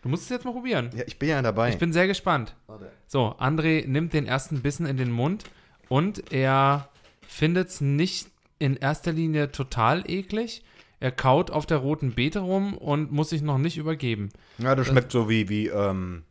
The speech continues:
Speaker 2: wie Kohlrabi.
Speaker 1: Aha.
Speaker 2: Mm, ich darf nicht ins Mikro ran, weil ich hasse das selbst, wenn Leute das machen.
Speaker 1: Okay, dann versuche ich weiter be-, zu beschreiben. Hattest du jetzt schon ein Stück Brokkoli dabei?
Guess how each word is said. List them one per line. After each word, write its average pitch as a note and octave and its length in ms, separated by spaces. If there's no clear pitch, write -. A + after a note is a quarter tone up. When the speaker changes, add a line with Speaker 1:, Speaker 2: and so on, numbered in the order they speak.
Speaker 2:
wie F#2+ 340
Kohlrabi. G2+ 640
Speaker 1:
Aha. F3+ 360
Speaker 2:
Mm, C3 220
ich G#2 140
darf C3+ 160
nicht D3 140
ins C3 100
Mikro C#3+ 180
ran, A2 280
weil G2+ 100
ich G2 120
hasse C3 220
das A2+ 160
selbst, A2 240
wenn F#2+ 60
Leute F2 180
das E2 140
machen. D#2 180
Speaker 1:
Okay, D3+ 280
dann C3 100
versuche D3 300
ich C3+ 100
weiter C3+ 240
be-, E3 160
zu - 100
beschreiben. D3+ 360
Hattest E3+ 320
du A3 60
jetzt G3+ 180
schon G3 180
ein F#3 60
Stück - 200
Brokkoli D3+ 380
dabei? G#2+ 480